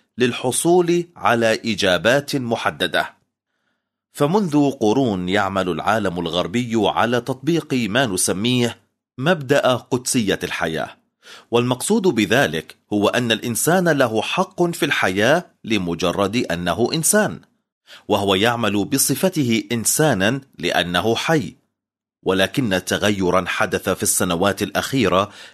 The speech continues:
إذ صرنا ننادي بمبدأ نوعية الحياة لا مبدأ قدسية الحياة.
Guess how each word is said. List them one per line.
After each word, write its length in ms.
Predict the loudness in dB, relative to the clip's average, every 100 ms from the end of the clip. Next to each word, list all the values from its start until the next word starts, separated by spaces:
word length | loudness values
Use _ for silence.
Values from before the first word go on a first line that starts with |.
| -2
إذ 340 | -2 0 -2 0
صرنا 480 | 0 0 0 0
ننادي 640 | 0 0 2 0 0 -2 -2
بمبدأ 560 | -2 0 -2 0 0 0
نوعية 760 | -2 0 0 2 2 2 0 0
الحياة 800 | -2 -4 0 0 2 2 2 -4 _ _ -12
لا 400 | -4 2 2 2
مبدأ 560 | 2 -2 0 2 2 0
قدسية 540 | -2 -4 -2 0 -2
الحياة. 480 | -4 -4 -2 -2 -6